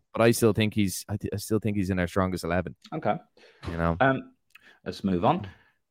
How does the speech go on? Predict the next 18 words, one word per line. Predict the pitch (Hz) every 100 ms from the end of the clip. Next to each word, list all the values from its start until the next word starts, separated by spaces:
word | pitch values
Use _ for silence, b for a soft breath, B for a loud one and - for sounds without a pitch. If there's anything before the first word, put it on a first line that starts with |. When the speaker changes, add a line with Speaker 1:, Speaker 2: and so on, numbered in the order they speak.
| _
Speaker 2:
Colin, | 190 208 127 90 - -
just | 196 -
a |
reminder | 135 127 127 127
again | 110 107 104 98
of | - 98
how | 98
much | 98 95 -
you | 95 92
hate | 92 85
James | 87 85
McLean. | 85 85 85 85 87
Uh, | - 76 76 76 B -
Walter | 80 80 90
is | 78
just | - 147
saying. | - 80
Speaker 1:
<laughs> | 165